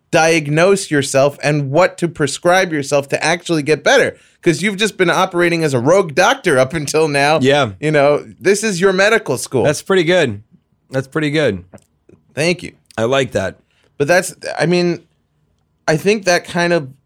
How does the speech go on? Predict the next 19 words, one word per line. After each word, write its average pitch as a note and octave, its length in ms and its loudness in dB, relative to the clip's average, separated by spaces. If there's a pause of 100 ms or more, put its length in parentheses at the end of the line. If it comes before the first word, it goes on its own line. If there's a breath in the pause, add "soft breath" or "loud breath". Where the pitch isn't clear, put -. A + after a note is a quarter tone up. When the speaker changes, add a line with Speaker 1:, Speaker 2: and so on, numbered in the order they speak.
(120)
Speaker 1:
sums E3 480 -4
it C3+ 120 0
up F#3+ 220 0
in D3 180 -2
a C#3 80 2
way, C3+ 720 -2 (460)
uh, C3 260 2
with C#3 180 0
regards C#3 380 0
to D3 100 -12
what - 160 0
you're B2 120 -2
saying, F3 360 -2 (380)
where C#3 540 0
you C#3 480 -6
start D3 500 -2 (100)
using E3+ 400 -4
this A#2 160 -4
stuff A2 380 -4